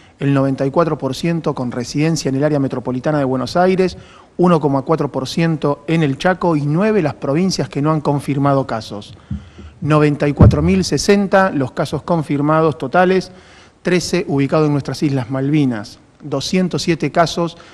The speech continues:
cada cien mil habitantes la tasa de incidencia, treinta y siete años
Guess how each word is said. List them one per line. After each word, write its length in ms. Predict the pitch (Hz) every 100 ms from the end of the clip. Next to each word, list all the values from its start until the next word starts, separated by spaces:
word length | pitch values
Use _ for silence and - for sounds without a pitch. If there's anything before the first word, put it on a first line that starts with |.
| - - -
cada 180 | 139
cien 220 | 135 147 147
mil 140 | 156
habitantes 440 | 147 143 156 143
la 120 | 135 131
tasa 240 | 151 143
de 80 | 135
incidencia, 640 | 131 147 180 196 190 185
treinta 500 | 170 - 202 208 170
y 60 | 143
siete 340 | - 165 147
años 440 | 160 160 165 156